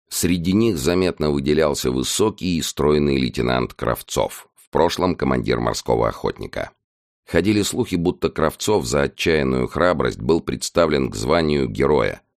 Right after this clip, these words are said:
но совершил крупный проступок, и на Соловках появился уже без единого ордена. Особым жестом он поддергивал на руках перчатки и был явно недоволен обстановкой. «Не было печали,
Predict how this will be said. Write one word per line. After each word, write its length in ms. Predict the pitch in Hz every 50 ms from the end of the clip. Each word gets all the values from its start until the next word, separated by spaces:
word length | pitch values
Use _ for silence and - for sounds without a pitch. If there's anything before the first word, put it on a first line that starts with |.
| _ _ _ _ -
но 120 | - 92
совершил 500 | - - 95 98 92 82 - 95 95 85
крупный 360 | - - 78 76 - 78 71
проступок, 680 | 67 - 69 67 - - - - - - 50 - - _ _ _ _ _ _
и 80 | - 64
на 100 | 69 65
Соловках 640 | - - 69 69 69 - - - 101 104 - -
появился 480 | - 73 69 65 64 64 62 - - 62
уже 220 | 60 55 62 67
без 320 | 62 57 62 104 110 90 76
единого 540 | 76 73 67 58 53 62 65 67 64 60 60
ордена. 560 | 58 55 50 50 50 50 50 50 50 50 - _ _ _ _ _ _ _ _ _ _ _ _ -
Особым 540 | 71 78 - - - 92 78 76 73 69 65
жестом 420 | - 82 92 90 - - 65 60
он 120 | 62 58
поддергивал 720 | - - 65 57 50 50 50 80 73 65 55 64 58 58 57 58
на 140 | 60 60
руках 380 | 60 60 - - 73 71 - -
перчатки 800 | - - 69 65 - - - 67 57 - - - 55 - - _ _ _ _ _ _
и 60 | -
был 200 | 60 87 104 101
явно 420 | 80 64 58 85 85 82 71 73 71
недоволен 520 | 69 69 64 73 76 71 64 55 52 50
обстановкой. 680 | - - - - 62 58 50 - - - 50 50 - _ _ _ _ _ _ _ _ _ _ _ _ _ -
«Не 260 | - 67 87 107 120
было 220 | 113 113 110 110 101
печали, 680 | - 98 95 - - 101 92 85 73 62 52 - -